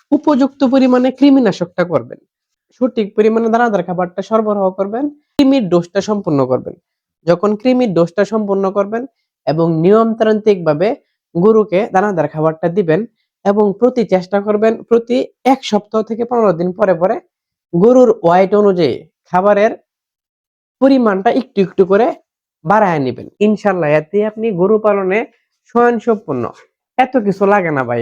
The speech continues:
এত টেনশন, এত প্যারা নেওয়ার কোনো দরকার নাই। শুধুমাত্র এই বিষয়গুলা মনে রাখলেই হবে।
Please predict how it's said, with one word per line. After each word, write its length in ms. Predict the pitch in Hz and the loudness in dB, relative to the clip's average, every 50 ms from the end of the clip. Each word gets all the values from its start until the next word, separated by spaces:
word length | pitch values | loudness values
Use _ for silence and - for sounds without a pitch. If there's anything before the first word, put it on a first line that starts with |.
| 120 | -2
এত 180 | 143 170 - - 202 185 190 | -2 -2 0 -2 -2 0 0
টেনশন, 400 | 175 160 165 165 - 185 190 196 | 0 -2 -2 -4 -4 -6 -4 -4
এত 180 | 190 185 185 - 196 196 208 - _ _ _ _ _ _ _ - | -4 -4 -2 -2 -2 -2 -2 -6 _ _ _ _ _ _ _ 0
প্যারা 220 | 180 180 185 185 | 2 2 2 2
নেওয়ার 300 | 196 202 196 202 208 196 | 0 0 0 2 0 0
কোনো 240 | 202 - 208 214 208 | 0 0 2 2 4
দরকার 340 | 202 202 202 190 196 190 170 | 4 4 2 2 0 -2 -4
নাই। 200 | 147 117 110 - - _ _ _ _ _ _ _ _ | -4 -6 -8 -12 -14 _ _ _ _ _ _ _ _
শুধুমাত্র 420 | 147 147 165 170 180 180 180 - 247 254 294 - - _ _ _ _ _ _ - | -2 0 2 0 0 0 -2 -2 -2 -2 -2 -2 -4 _ _ _ _ _ _ 2
এই 120 | 226 247 240 | 2 2 2
বিষয়গুলা 540 | 220 233 - - 190 175 160 175 190 214 269 - - _ _ 190 | 0 -2 0 0 2 2 2 2 2 2 0 -2 -4 _ _ 0
মনে 220 | 196 233 240 240 | 0 2 4 4
রাখলেই 360 | 226 226 214 220 170 147 139 131 | 2 2 0 0 0 0 0 0
হবে। 260 | 120 117 110 110 | -2 -6 -10 -10